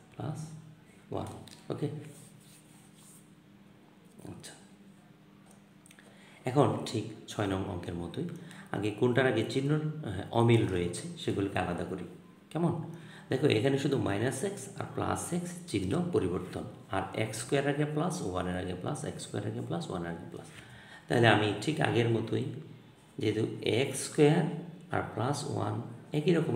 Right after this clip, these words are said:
এটাকে একটা ব্র্যাকেটের ভিতর দিয়ে দিলাম এবং minus এক্সটাকে বাইরে রাখলাম। Again আবার এখানেও second bracket দিয়ে এই এক্স স্কয়ার plus ওয়ানটাকে একটা ব্র্যাকেটের ভিতর দিলাম আর plus এক্সটাকে এ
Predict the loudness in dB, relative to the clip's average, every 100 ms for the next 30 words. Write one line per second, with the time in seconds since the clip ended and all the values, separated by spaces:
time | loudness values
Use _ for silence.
0 | 0 0 -2 -2 0 0 2 2 2 2
1 | 2 2 0 0 -2 0 0 -2 -4 -8
2 | -6 -6 -6 -6 -8 -14 -18 -20 -20 -10
3 | -6 -4 -6 -8 -8 -10 -10 -12 -18 -4
4 | 0 6 6 6 6 6 6 4 4 4
5 | 4 4 2 0 0 -2 -6 -12 -18 -20
6 | -20 -20 -8 -2 -2 2 2 2 -4 2
7 | 4 4 2 0 -2 0 2 2 2 0
8 | -2 0 0 0 0 0 0 2 0 -2
9 | -10 -14 -18 -14 -8 -8 -2 -2 -2 -6
10 | -6 -6 -10 -10 -8 -10 -12 -18 -20 -12
11 | -10